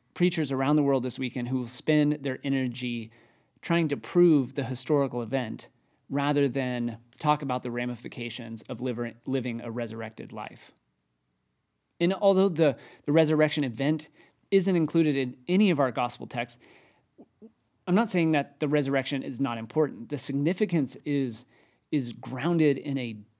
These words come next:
deeper truth, uh, experienced by, uh, the religious communities of the Gospels in the first century and their experience of the resurrected Christ.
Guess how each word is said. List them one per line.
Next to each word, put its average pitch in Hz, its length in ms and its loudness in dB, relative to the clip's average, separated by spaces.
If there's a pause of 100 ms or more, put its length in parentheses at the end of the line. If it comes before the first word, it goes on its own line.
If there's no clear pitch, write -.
(380)
deeper 170 340 2
truth, - 480 -14 (220)
uh, 120 280 -6
experienced 170 640 2
by, 139 380 0 (500)
uh, 131 160 -4
the 151 200 -2 (100)
religious 147 440 4
communities 143 520 2
of 120 80 -6
the 120 60 -6
Gospels 120 680 -6 (100)
in 139 80 0
the 135 80 0
first 123 260 -6
century 127 600 -6
and 139 100 0
their 143 140 4
experience 135 880 -2
of 123 100 -10
the 120 80 -8
resurrected 113 540 -10
Christ. - 340 -14